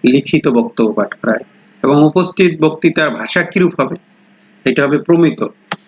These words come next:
এই যে এক কথা উত্তর, এটি আমাদের আবার বহু নির্বাচনী আকার আসতে পারে, আবার এগুলো এক কথা উত্তর আকারেও আসতে পারে। তাহলে আমরা ঊনচল্লিশটি বহু নির্বাচনী প্রশ্ন এবং দশটি এমসিকিউ আলোচনা করে দিলাম এবং পুরো টিউটোরিয়ালটি এখানে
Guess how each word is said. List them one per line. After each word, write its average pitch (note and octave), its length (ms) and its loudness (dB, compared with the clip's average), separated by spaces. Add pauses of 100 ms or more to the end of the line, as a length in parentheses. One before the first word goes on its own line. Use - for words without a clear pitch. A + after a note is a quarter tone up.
(100)
এই E3 280 2
যে F#3+ 240 2
এক D3+ 200 -8 (100)
কথা D#3+ 220 0
উত্তর, E3+ 420 -2
এটি E3 300 2
আমাদের D#3 300 0
আবার C3+ 160 0
বহু B2 180 2
নির্বাচনী C#3 420 2
আকার B2 220 -2
আসতে A#2+ 240 -6
পারে, C#3+ 180 0 (560)
আবার B2 240 0
এগুলো C#3 240 2
এক B2 160 -4
কথা B2 200 -2
উত্তর A#2+ 260 0
আকারেও D3 340 -2 (400)
আসতে A#2+ 320 -2
পারে। G#2+ 180 -4
তাহলে C3+ 200 0
আমরা C3+ 280 -4
ঊনচল্লিশটি F3+ 840 2 (360)
বহু C3+ 140 4
নির্বাচনী D3+ 420 2
প্রশ্ন C3 340 -4
এবং C#3 160 2
দশটি B2+ 280 0
এমসিকিউ B2+ 360 2
আলোচনা A#2 300 0
করে A2+ 160 0
দিলাম A#2 220 0 (540)
এবং C3+ 180 2
পুরো E3+ 180 4
টিউটোরিয়ালটি D#3+ 540 0
এখানে C#3 360 -2